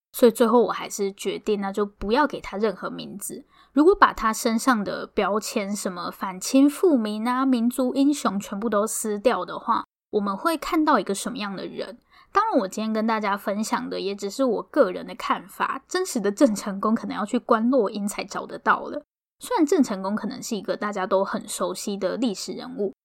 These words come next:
但我想透过今天的这种方式，大家对他应该会有更多面向的了解。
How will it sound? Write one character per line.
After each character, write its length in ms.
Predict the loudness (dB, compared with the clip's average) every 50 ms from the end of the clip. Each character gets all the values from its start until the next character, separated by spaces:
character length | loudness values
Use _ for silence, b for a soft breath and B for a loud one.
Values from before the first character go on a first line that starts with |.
| _ _
但 240 | 2 2 2 2 0
我 160 | -2 -4 -4 -2
想 220 | -4 -6 -6 -6
透 160 | -2 -2 -2
过 160 | 2 2 0
今 240 | 0 4 2 2 2
天 180 | 2 0 -2 0
的 120 | 0 0
这 120 | 0 0 -2
种 160 | -2 -4 -6
方 320 | -6 -6 -6 0 0 0
式， 300 | 0 0 -2 0 0 0
大 180 | 0 -2 -4 -2
家 140 | -2 -2 0
对 180 | 0 0 -2
他 200 | -2 -4 -8 -8
应 100 | -6 -6
该 160 | -4 -2 -2
会 140 | 4 4 4
有 100 | 4 4
更 180 | -2 -4 -4 -2
多 160 | -2 0 2
面 280 | 4 4 4 2 2 -2
向 240 | -2 0 0 0
的 100 | 0 -4
了 260 | -6 -4 -4 -2 -2 -2
解。 420 | -4 -4 -6 -4 -4 -4 -6 -8